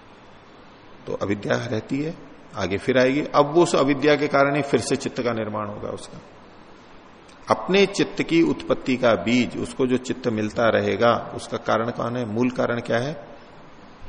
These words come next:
अविद्या है। कर्म को नहीं कहा जा रहा है, ध्यान देना।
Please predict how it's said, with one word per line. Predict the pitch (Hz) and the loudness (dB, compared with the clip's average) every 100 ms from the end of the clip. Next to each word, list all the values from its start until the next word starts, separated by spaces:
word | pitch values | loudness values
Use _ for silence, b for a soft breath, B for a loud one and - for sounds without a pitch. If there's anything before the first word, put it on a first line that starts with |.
| - - | -16 -8
अविद्या | 90 98 - 92 | -8 -8 -12 -14
है। | - - - - - - - - - - - - - - | -14 -20 -20 -20 -20 -20 -20 -20 -20 -20 -20 -20 -20 -2
कर्म | 117 131 | 2 2
को | 151 | 2
नहीं | 175 175 | 2 2
कहा | 175 | 2
जा | 165 151 | 2 2
रहा | 120 | 0
है, | 101 - - | -4 -10 -4
ध्यान | 120 117 | -4 -2
देना। | 110 | -8